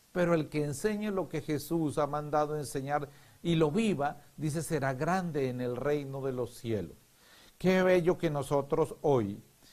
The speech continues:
aprendamos a darnos cuenta que esa voluntad de Dios de hacer el bien y de evitar el mal y de promo-, eh, promover la vida y todo, y evitar todo lo que genera muerte y destrucción, sea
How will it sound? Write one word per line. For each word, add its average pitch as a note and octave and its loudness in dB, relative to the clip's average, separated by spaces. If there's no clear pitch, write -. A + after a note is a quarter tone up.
aprendamos C#3+ 0
a D3+ 6
darnos C3+ 2
cuenta C#3+ -2
que B2+ 0
esa C#3 0
voluntad C3+ 0
de C3+ 0
Dios C#3+ 2
de B2+ 2
hacer B2+ 0
el C3+ 0
bien C#3 -2
y C3+ -2
de B2+ 2
evitar A#2 0
el C3 -2
mal G#2+ -2
y C#3 2
de C#3+ 8
promo-, C3 0
eh, C3+ -6
promover C3+ 0
la D3 2
vida D3 2
y A#2 0
todo, F3 -2
y D3 -2
evitar C#3+ 0
todo F#3 -2
lo D#3+ 2
que C#3+ -2
genera C3+ 2
muerte D3 0
y D3+ 0
destrucción, C3 0
sea E3 0